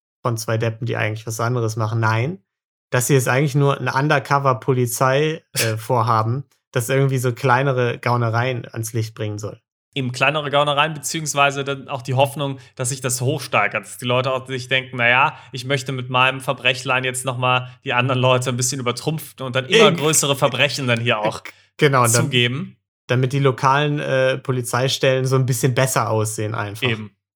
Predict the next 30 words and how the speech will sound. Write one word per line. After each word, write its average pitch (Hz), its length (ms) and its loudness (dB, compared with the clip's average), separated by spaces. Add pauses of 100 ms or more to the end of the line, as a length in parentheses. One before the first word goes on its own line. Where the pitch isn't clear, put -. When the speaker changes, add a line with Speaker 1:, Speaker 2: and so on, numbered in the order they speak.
(260)
Speaker 1:
Ja. 113 320 -2 (600)
Eigentlich, 165 640 2
wir, 139 320 0
wir 123 160 -2
machen 135 240 0
immer 120 160 0
Scherz 135 320 -2
über 113 160 -2
Wikipedia-Artikel, 113 880 -4
die 110 140 -2
wir 110 100 -4
uns 107 160 -8
durchlesen 110 520 -2
und 110 120 -4
einfach 110 240 -4
vorlesen 110 520 -2
hier, 110 200 0
ne? 113 200 -2 (340)
Aber 120 280 2
eigentlich 120 400 0
ist 127 140 -8
hier 127 200 2
irgendwie 117 240 0
ein 113 40 0
zehnköpfiges 123 760 0
Redaktionsteam 123 760 -2
aus 113 220 -4
Auszubildenden 113 800 2
oder 110 140 2
so 107 260 -2